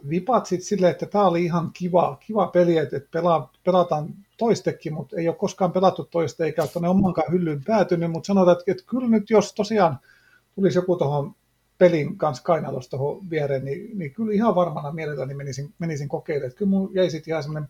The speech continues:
positiivinen kuva, kuva kuitenkin, että ihan varmaan niinku tosiaan se vaikutti just semmoiset pelit, että siinä oli niin paljon niitä, niitä, tota, noin vaihtoehtoja, mitä sä voit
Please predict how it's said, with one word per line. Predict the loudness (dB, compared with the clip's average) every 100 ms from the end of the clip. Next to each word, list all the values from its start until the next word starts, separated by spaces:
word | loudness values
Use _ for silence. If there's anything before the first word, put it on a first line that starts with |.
| 0
positiivinen | 2 2 -4 -8 -10 -14
kuva, | -12 -14 -14
kuva | -14 -12 -12
kuitenkin, | -14 -14 -14 -12 -12
että | -8
ihan | -4 -2 -4 -6 _ _ -20 -20 _ 4
varmaan | 6 6 4
niinku | 2 2
tosiaan | 4 4 2 2 -10 0
se | 4
vaikutti | 6 6 0 -4
just | -8 -8
semmoiset | -8 -6 -6 -2
pelit, | 0 0
että | -4
siinä | -8
oli | -4
niin | -2 0
paljon | 0 0 0
niitä, | -4 -6 _ -16
niitä, | -14 -14
tota, | -12 -10 -8
noin | -8 -10 -14 -16 -16 -4
vaihtoehtoja, | 0 0 -2 -6 -6 -10 -12 -10
mitä | -10
sä | -8
voit | -8 -10